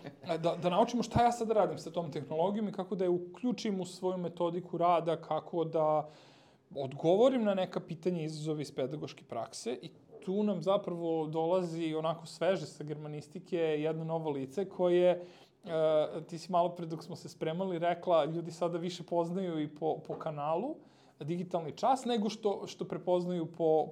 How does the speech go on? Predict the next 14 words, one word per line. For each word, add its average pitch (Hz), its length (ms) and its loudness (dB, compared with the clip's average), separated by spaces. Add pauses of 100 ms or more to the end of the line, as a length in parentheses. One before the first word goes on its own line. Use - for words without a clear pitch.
po 151 260 0 (580)
studijama 147 720 -2
i 139 120 -6
po, 135 460 -2
po 151 100 -4
nečemu 143 420 -6
što, 139 500 -6
što - 240 -8
je 135 360 -4
velika 127 360 -8
stvar 131 320 -6
biti 131 260 -14
docent 131 480 -12
na, - 260 -14